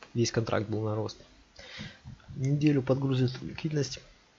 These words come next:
И, э, потенциально может быть либо флэт, а, если в-, будут фифти фифти по агрессору. Если так и будет продолжаться активность селлеров,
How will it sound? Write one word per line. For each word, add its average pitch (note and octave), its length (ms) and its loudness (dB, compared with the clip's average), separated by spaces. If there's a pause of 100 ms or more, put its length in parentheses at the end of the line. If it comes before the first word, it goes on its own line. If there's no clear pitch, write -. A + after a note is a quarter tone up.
(1040)
И, C#3 200 4
э, B2 580 -2
потенциально B2 460 0
может A2 260 0
быть A2 300 -2 (240)
либо A#2+ 320 4
флэт, D#3 360 4 (1040)
а, A#2+ 640 2 (400)
если A2+ 540 4 (200)
в-, A#2 240 2
будут A#2 500 2 (300)
фифти - 280 0
фифти A2+ 480 0
по A2 280 0
агрессору. G#2+ 580 2 (800)
Если B2 380 4
так A#2+ 200 6
и - 20 6
будет B2 200 6
продолжаться A2 500 2
активность A2+ 440 2
селлеров, G#2+ 420 6